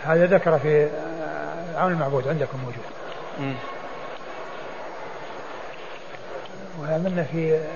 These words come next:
Speaker 1: لا يكون في، في مسلم أو شرح مسلم.
Speaker 2: أي هو مر.
Speaker 1: لكن، ها؟
Speaker 2: نعم.
Speaker 1: أي نعم. وهو الآن هو ذكر هنا.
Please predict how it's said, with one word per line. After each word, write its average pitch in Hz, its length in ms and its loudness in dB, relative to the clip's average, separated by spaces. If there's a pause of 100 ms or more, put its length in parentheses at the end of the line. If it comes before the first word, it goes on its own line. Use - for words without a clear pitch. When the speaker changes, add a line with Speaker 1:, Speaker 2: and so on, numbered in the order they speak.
(120)
Speaker 1:
لا 165 100 4
يكون 160 280 0
في، 151 220 2 (580)
في 156 60 -2
مسلم 151 460 2
أو 117 120 -8
شرح 147 180 -2
مسلم. 139 280 -6 (580)
Speaker 2:
أي 156 100 6
هو 165 100 6
مر. 185 100 4
Speaker 1:
لكن، 180 200 6 (380)
ها؟ 185 200 4 (640)
Speaker 2:
نعم. 156 240 2 (260)
Speaker 1:
أي 160 60 6
نعم. 143 120 -4 (180)
وهو 139 200 4
الآن 165 220 4
هو 165 100 4
ذكر 170 300 6
هنا. 147 340 0